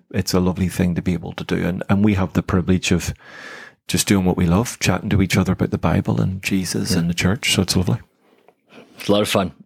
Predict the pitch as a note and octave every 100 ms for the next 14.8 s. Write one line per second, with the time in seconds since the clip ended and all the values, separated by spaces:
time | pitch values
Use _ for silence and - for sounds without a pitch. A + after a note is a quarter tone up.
0 | _ - C2+ E2+ G#2 G2 G#2 D3+ D3 A#2+
1 | G#2+ A2 G#2 - G#2 - F2+ C#3 - -
2 | - - - A#2 B2 B2 C3+ B2 A2+ G#2
3 | A2+ A2 - D#3 D#3 A2 G#2+ D3+ G#2+ F2
4 | - - - - - A2 A2 A2 A2+ F#2
5 | A2+ G#2 F#2 G#2+ - B2 A2 - - D#3
6 | - C3 A2+ G2 - G#2 - F#2 - B2
7 | - - - - - - G#2 G2+ - G2+
8 | G2 G2 - G2+ F#2+ G2+ A2 C3+ B2 -
9 | G#2+ F#2 - - - - _ F#2+ F#2+ F#2
10 | F2+ F2 - _ _ G#2 G2+ G2 F#2 A#2+
11 | A2 - G#2 - A2 G2 G2 G#2+ G2+ -
12 | _ _ _ _ - G2 - F2+ F2+ -
13 | - G#2 G2 F2+ - F2+ E2+ E2+ - G2
14 | E2+ D2+ - G2+ B2+ B2 G2